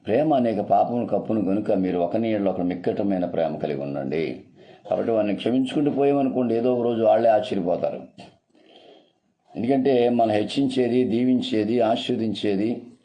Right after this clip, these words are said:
కాపాడేది, పేరు ప్రఖ్యాతులు తీసుకొచ్చేది దేవుడనే సంగతి మర్చిపోకూడదు. మనుషులు కాదు, మనుషులు తాత్కాలికం. అది మనుషులు ఇచ్చిన ఘనత తాత్కాలికం. దేవుడు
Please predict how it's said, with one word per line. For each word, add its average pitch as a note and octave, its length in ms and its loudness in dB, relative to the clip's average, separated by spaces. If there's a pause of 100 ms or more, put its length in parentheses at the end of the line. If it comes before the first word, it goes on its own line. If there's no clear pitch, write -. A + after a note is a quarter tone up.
(560)
కాపాడేది, B2+ 1000 4 (640)
పేరు C3 200 2
ప్రఖ్యాతులు B2+ 480 0
తీసుకొచ్చేది G2 1000 -2 (360)
దేవుడనే D#3+ 640 2
సంగతి C3+ 280 2
మర్చిపోకూడదు. G2 520 -2
మనుషులు B2+ 380 0
కాదు, C3+ 480 4 (100)
మనుషులు G#2 420 -2
తాత్కాలికం. G2+ 560 2
అది C#2+ 220 -4 (1000)
మనుషులు A2+ 380 0
ఇచ్చిన B2 360 0 (640)
ఘనత G#2 420 0
తాత్కాలికం. G#2+ 720 0 (320)
దేవుడు G#2 500 -2